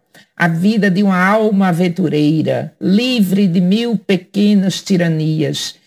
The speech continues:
daquilo que se chama os costumes, o patrimônio, e ávida de grandes espaços abertos e de uma vida variável, variada e livre." Fecha aspas.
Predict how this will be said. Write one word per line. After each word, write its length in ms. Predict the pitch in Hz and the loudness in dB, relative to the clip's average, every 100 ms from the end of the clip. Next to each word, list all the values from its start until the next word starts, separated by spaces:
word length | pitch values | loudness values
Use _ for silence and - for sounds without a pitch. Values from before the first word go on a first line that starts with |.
| _ | _
daquilo 400 | - 190 220 208 | -2 -2 0 0
que 100 | 202 | 0
se 180 | 190 202 | -2 -2
chama 480 | - - 185 180 - _ | -2 -2 0 -2 -4 _
os 180 | - - | -10 -6
costumes, 1040 | 185 - - - 165 160 165 165 - - _ | -6 -6 -10 -6 -4 -2 -4 -6 -10 -14 _
o 140 | 180 | -4
patrimônio, 960 | 165 175 170 165 151 147 156 156 147 143 - _ | 0 -2 -2 -4 -4 -4 -2 -4 -4 -8 -12 _
e 160 | 208 196 | 0 2
ávida 800 | 196 196 185 151 139 151 135 139 | 2 2 0 -2 -2 -2 -2 -2
de 140 | 160 | -2
grandes 760 | 160 165 180 180 180 165 160 - | -2 0 2 2 2 0 -2 -6
espaços 600 | - 156 143 147 170 143 | -4 -2 -2 -4 -6 -2
abertos 920 | 135 127 127 123 - - 135 - - _ - | -2 -2 -4 -6 -10 -14 -10 -12 -14 _ -4
e 80 | 151 | 0
de 140 | 160 | 0
uma 180 | 156 135 | -2 -4
vida 340 | 127 143 139 | -2 -2 -2
variável, 760 | 139 139 135 127 127 127 135 - _ _ - | 0 -2 0 -2 -2 -4 -10 -12 _ _ -6
variada 720 | 131 139 127 117 131 139 135 _ _ | -4 -2 0 -2 -2 -4 -6 _ _
e 80 | 147 | -4
livre." 540 | 120 104 104 104 - _ _ _ _ _ | 0 0 -2 -6 -14 _ _ _ _ _
Fecha 380 | - 131 - 104 | -8 -6 -6 -8
aspas. 540 | 113 - - - - | -10 -14 -16 -14 -16